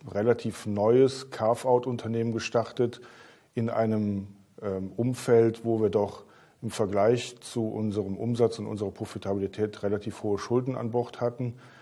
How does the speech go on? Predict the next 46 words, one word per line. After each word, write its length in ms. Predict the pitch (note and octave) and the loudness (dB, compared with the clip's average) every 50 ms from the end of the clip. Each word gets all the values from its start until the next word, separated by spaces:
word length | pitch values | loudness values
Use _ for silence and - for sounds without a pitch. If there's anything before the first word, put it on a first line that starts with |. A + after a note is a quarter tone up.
| - - - - - _ _ - | -20 -20 -20 -20 -20 _ _ -2
Deswegen 520 | B2 A#2+ A#2 - C3 C3+ B2+ B2+ A#2+ A2 G#2+ | 0 0 2 4 6 6 6 6 6 4 4
wurden 340 | A2+ B2+ C3 C3 B2 A2+ | 6 6 6 6 4 4
wir 180 | A2+ A#2 A#2+ A#2+ | 6 6 6 6
zweitausendvier, 800 | A#2 - - A#2 A2+ A2+ A#2 A2 G2 G#2+ - - - A#2+ B2 B2 | 6 4 6 6 6 6 4 2 0 -2 -6 -4 0 2 2 2
zweitausendfünf 760 | B2 - B2+ A2+ G#2+ A2 A2+ G2+ G#2+ G2 - - A#2+ A#2+ - | 2 2 2 2 4 2 0 0 -2 -6 -4 -2 -4 -2 -2
immer 200 | B2+ A#2+ A#2 A2+ | -2 -2 -2 0
noch 200 | A2 G#2+ G2+ G2+ | 0 0 -2 -2
als 180 | G2+ G#2 - - | -4 -4 -4 -2
L 140 | A2+ G#2+ G2+ | -2 0 0
B 120 | G2+ G2 | 0 0
O-Kandidat 680 | F#2 G#2+ G#2+ - - A2 G#2+ G#2 F#2+ G#2 F#2+ F#2 - - | -2 -2 -2 0 0 0 0 0 0 0 0 -2 -2 -4
gesehen. 460 | G#2 F2+ F#2 G2+ A2 A#2+ C#3+ C#3+ - - - - - - - - | -4 -2 0 0 0 0 0 -2 -6 -10 -20 -20 -20 -20 -16 -12
Und 100 | A2+ G2+ | -8 -2
gerade 260 | G2+ A2 A#2 B2 C3 | 2 4 6 6 6
im 100 | B2+ B2+ | 6 6
Jahr 120 | A#2+ A#2 A#2 | 6 6 4
zweitausendfünf 760 | - - B2 A#2 A2 B2 G#2 G#2+ G#2 - - B2+ C3+ B2+ - | 4 4 4 4 6 4 0 0 -2 -4 -2 -2 -2 -2 0
haben 240 | G#2+ A2+ A#2+ C3 C3 | 2 4 4 4 4
wir 140 | A#2+ A#2 - | 2 0 0
eben 180 | A#2 A2+ A2+ | 0 0 0
den 160 | G2+ A2 A2 A#2 | 0 -2 -2 0
ersten 340 | B2 C3+ C3 - - A2 G2 | 0 0 0 0 -2 -2 -2
U 40 | F#2 | -2
S 120 | F#2 - | -4 -4
P 120 | - - G2 | -6 -10 -8
P 160 | - - G2+ | -6 -6 -6
damals 360 | F2+ G#2 F#2 F#2 F#2+ F#2 - | -4 -4 -4 -4 -4 -6 -8
begeben 340 | - - F#2+ G2 G2 G2 G#2 | -6 -6 -2 0 0 0 0
mit 140 | G#2 G#2 G#2+ | 0 0 0
einer 80 | G#2 | 2
Laufzeit 380 | G2 F#2+ G#2+ - - - G#2 - | 2 4 2 2 2 0 0 0
von 160 | - G#2 G2 | -2 -6 -6
zehn 260 | - - G#2+ G#2 G2 | -4 -2 -2 -2 0
Jahren, 240 | F#2+ F#2 F#2 A2 A2 | 0 0 0 0 2
der 80 | G#2+ G2+ | 2 2
jetzt 240 | G2 G#2 G#2+ - - | 4 2 0 0 -2
im 100 | G#2 G#2 | -4 -2
Jahr 200 | G2+ G2 G2 - | 0 -2 -2 -2
zweitausendfünfzehn 1900 | - - G#2+ G#2 G#2 G#2 G#2 G2+ G2+ G2 F#2+ F#2+ G2 F2+ - - _ _ _ _ _ - - _ _ _ _ - - C3 C3+ C#3+ C#3 - - D3 C3 | -4 -6 -6 -6 -4 -2 0 0 0 0 -2 -4 -8 -10 -10 -14 _ _ _ _ _ -20 -20 _ _ _ _ 0 2 4 4 4 2 2 0 2 2
beziehungsweise 640 | A#2 A#2 - - A#2+ A#2 A2+ G2+ A2 G#2 G#2+ G2+ G2+ | 2 0 0 0 0 0 0 2 2 2 2 2 0
auch 180 | - G2 G2+ - | -2 -2 -2 -2
schon 180 | - A2 G2+ | -4 -6 -4
im 100 | G2 G2 | -4 -2
Jahr 140 | G2 F#2+ F#2+ | -2 -4 -4
zweitausendzwölf 800 | - - G#2+ G2 - F#2+ F2 F2+ F2 - - - G#2 G2+ A#2 A#2 | -6 -6 -8 -6 -6 -6 -8 -8 -12 -12 -6 -2 0 0 0 0
ausläuft. 680 | - - A2+ A#2 A#2 - - B2 A#2 A#2+ A#2+ - - | 0 0 0 0 0 0 0 2 2 2 2 -2 -6